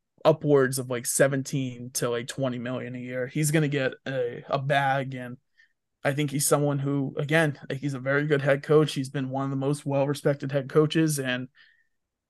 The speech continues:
can he fix Russell Wilson? We'll see, and that's to be determined, but they have a very good defense. They have a lot of good skill players in Courtland Sutton and Jerry Jeudy. They'll have Javonte Williams coming back from injury and Tim Patrick coming back from injury. They have Greg Dulcich, who I really like at tight end. And,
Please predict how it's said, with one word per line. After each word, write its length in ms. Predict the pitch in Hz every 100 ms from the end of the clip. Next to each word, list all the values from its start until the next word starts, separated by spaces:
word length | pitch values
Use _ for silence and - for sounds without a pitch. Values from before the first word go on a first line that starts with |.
| -
can 260 | - 160 156
he 140 | 160
fix 280 | 151 156 -
Russell 340 | 147 151 147
Wilson? 500 | 139 143 170 170 156 - -
We'll 240 | 135 135
see, 380 | - 135 147 180 _ _ -
and 200 | 139 135
that's 320 | 120 - -
to 100 | 147
be 120 | 135
determined, 580 | 135 - 143 156 175 180 _ -
but 240 | 123 123 - _ _ _ _ -
they 60 |
have 100 | 123
a 40 | 120
very 280 | 139 143 151
good 160 | 151
defense. 540 | 143 139 147 143 135 -
They 100 | 127
have 240 | 123 131
a 40 |
lot 220 | 123 135 135
of 80 |
good 180 | 135 139
skill 360 | - 147 139 135
players 520 | 143 135 135 131 131
in 120 | 127
Courtland 340 | - - 147 131
Sutton 320 | 143 - 135
and 140 | 135
Jerry 260 | 131 131 127
Jeudy. 500 | 131 131 131 131 135
They'll 120 | 131
have 100 | 123
Javonte 380 | 143 135 139 135
Williams 480 | 139 151 156 151 -
coming 240 | 147 143
back 200 | 139 143
from 140 | 143
injury 400 | 139 143 143 139
and 120 | 135 135
Tim 220 | 156 139
Patrick 420 | 139 143 - 147
coming 200 | 151 143
back 220 | 143 139
from 160 | 147 139
injury. 320 | 143 139 139
They 100 | 135
have 140 | 127
Greg 280 | 131 151 139
Dulcich, 440 | 131 143 147 156 143
who 160 | 151
I 60 | 147
really 340 | 147 147 147
like 240 | 139 143 131
at 100 | 135
tight 260 | - 135
end. 360 | 139 147 139 131
And, 200 | 123